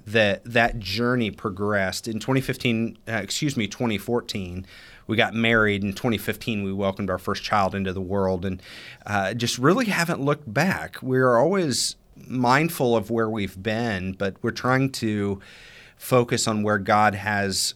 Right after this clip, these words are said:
called us and where we, uh, ultimately will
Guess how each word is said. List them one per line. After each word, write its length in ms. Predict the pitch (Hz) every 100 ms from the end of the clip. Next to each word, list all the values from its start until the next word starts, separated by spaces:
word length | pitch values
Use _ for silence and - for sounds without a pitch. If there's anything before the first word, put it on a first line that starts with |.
| -
called 380 | - 117 110 107
us 320 | 101 98 -
and 240 | 110 101
where 280 | 98 104 104
we, 600 | 101 104 101 98 95 98 _ _ _ _ _
uh, 200 | 98 92
ultimately 880 | - 107 117 110 95 107 101 95 87 - -
will 760 | - 104 107 107 104 98 95